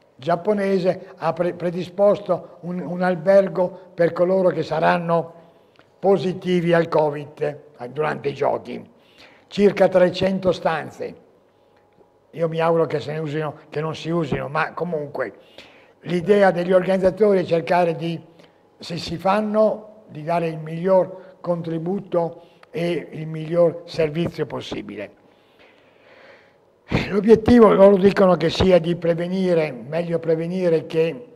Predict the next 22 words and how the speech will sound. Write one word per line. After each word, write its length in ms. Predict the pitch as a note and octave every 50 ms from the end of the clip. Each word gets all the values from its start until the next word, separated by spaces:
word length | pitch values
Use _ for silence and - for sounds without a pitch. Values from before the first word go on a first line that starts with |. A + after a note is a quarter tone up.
| - - -
trovarsi 460 | - D3 D3 D#3+ E3 E3 D#3+ - -
a 60 | D#3
mal 180 | D#3+ D#3+ D#3 D3
partito. 720 | - D3+ D#3 - - E3+ E3+ D3+ - - A2 G2 F2 - - _ _ _ _ _ _ _ _ _ _ _ _ _ _ _ _ - - _ _ - - - - - _ _ _ _ _ _ _ _ _ _
Comunque, 720 | - E3+ F#3+ G#3 G3+ G3 F#3 - E3+ D#3+ D#3 - - - - - - - - - - _ _ _ _ _ _
se 240 | - - - E3+ D#3+
qualcuno 500 | C#3+ F3 E3+ D#3+ - - A3 G#3+ G3+ F#3
verrà, 480 | D#3+ E3+ E3+ E3 F3 F3 F3+ E3+ - -
verrà 320 | C3 C#3+ D3+ D3+ D#3+ D#3+ E3+
trovato 680 | E3+ F3 E3+ E3+ E3 F3 F3+ F3+ F3 F3 - - D#3+
positivo, 720 | - - D#3+ E3 D3 C#3 D#3 D3 - E3+ F3 E3+ D#3+ D3
a 60 | C#3 C3
parte 560 | - D#3 D#3 D#3+ D3+ - - D3+ C#3+ C3+ - - - _ _ _ _ _ _
di 120 | - - -
stare 240 | - - D3+ D3+
in 80 | D3 D3
albergo 800 | C#3 C#3 B2 C#3+ D#3+ D3+ D3+ D3 B2+ C#3 C3 B2+ - - - _ - - _ _ _ _
giapponese, 920 | - - D3+ D3+ - - D#3+ D#3 D#3 D3+ D3 C#3+ B2+ D3 E3 F3+ F3+ F3 - -
no? 180 | B2+ C3+ C#3+
Chiuso, 600 | C3+ - - D#3 D#3 E3 D3+ B2+ D3+ C#3+ C#3 - -
sicuramente 480 | - - - C3+ C#3+ D3 D#3 D#3+ D#3 C#3+
sbarrato, 800 | C3+ A#2 A2 B2+ D#3 C#3+ C#3 C#3 D3 D3+ D3+ C#3+ - - C3+